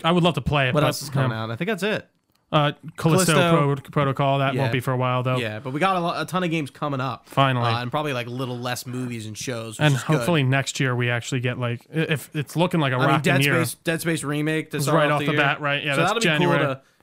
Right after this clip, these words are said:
Speaker 2: kinda play this back to back. But
Speaker 1: That is true.
Speaker 2: anyway, yes, we're here to talk about Scorn.
Speaker 1: The
Speaker 2: Can you
Speaker 1: H R Geiger inspired, uh, puzzle game? Puzzle game, would you call it?
Speaker 2: So I am categorized, if you don't know what Scorn is, it's a little indie game by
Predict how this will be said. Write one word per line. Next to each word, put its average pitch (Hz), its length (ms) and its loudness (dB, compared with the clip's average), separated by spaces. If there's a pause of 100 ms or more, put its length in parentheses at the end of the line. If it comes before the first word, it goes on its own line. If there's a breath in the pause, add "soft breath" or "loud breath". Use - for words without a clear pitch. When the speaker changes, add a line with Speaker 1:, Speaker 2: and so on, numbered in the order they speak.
(120)
Speaker 2:
kinda 127 340 -4
play 131 140 -4
this 123 120 -8
back 123 180 -6
to 135 60 -6
back. 123 180 -4
But 160 80 -2
Speaker 1:
That 175 120 4
is 254 120 4
true. 339 120 2
Speaker 2:
anyway, 127 320 -4 (380 soft breath)
yes, 233 340 0
we're 190 140 0
here 226 160 -2
to 214 80 -10
talk 226 180 -2
about 196 240 -4
Scorn. 185 720 -2 (1300 soft breath)
Speaker 1:
The 151 120 4
Speaker 2:
Can 175 100 6
you 185 60 8
Speaker 1:
H 208 160 4
R 202 160 4
Geiger 170 520 4
inspired, 147 880 0 (960)
uh, 127 520 -2 (240)
puzzle 226 260 2
game? 320 140 0 (580)
Puzzle 226 220 -2
game, 285 300 0
would 262 120 0
you 262 60 -2
call 294 200 0
it? 277 60 -2
Speaker 2:
So 254 220 4
I 262 240 0
am 320 160 2
categorized, 190 640 0
if 160 160 -2
you 196 80 -2
don't 233 120 2
know 214 60 2
what 180 140 0
Scorn 143 440 -4
is, 120 260 -6
it's 135 100 -8
a 170 60 -4
little 196 320 0
indie 147 380 0
game 131 360 -2
by 120 240 -2